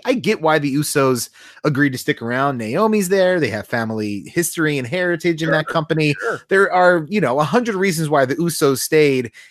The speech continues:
Speaker 1: and the Revival probably aren't. Um, those, those, I, those decisions make sense in my head, even though it's still a ridiculous amount of fucking money.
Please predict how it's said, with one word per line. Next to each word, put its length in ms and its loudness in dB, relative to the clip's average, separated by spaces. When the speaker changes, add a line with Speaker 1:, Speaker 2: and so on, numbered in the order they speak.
Speaker 1:
and 220 -2
the 80 0
Revival 680 0
probably 440 -2
aren't. 440 -6
Um, 480 -2
those, 360 0
those, 280 2
I, 160 -2
those 320 0
decisions 520 -2
make 240 -2
sense 360 -2
in 80 -4
my 120 -6
head, 260 -4
even 180 -8
though 100 -6
it's 80 -8
still 220 -2
a 40 -6
ridiculous 680 -2
amount 220 -6
of 60 -18
fucking 260 -14
money. 260 -20